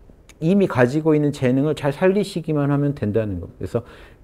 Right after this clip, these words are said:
뜻만 확실히 세우시면 누구나 잘하실 수 있다고 믿습니다. 그래서 근데 우리만 잘할 거냐? 인류가 잘해야지 재밌지. 우리만 보살도 하면 재미없죠. 그래서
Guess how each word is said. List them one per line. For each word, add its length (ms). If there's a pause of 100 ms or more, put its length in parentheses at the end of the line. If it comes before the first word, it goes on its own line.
뜻만 360
확실히 360
세우시면 720
누구나 400
잘하실 460
수 120
있다고 500
믿습니다. 440 (540)
그래서 140
근데 180
우리만 400
잘할 320
거냐? 300
인류가 400
잘해야지 480
재밌지. 520 (380)
우리만 400
보살도 460
하면 120
재미없죠. 640
그래서 280